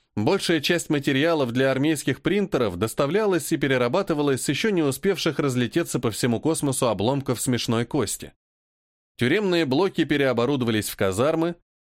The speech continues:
а высшие ракообразные формировали отделения, взводы, роты, поражая Эйни и Меча своей дисциплиной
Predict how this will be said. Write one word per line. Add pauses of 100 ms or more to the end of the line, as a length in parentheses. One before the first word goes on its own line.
(100)
а
высшие
ракообразные
формировали
отделения,
взводы,
роты, (340)
поражая
Эйни
и
Меча
своей
дисциплиной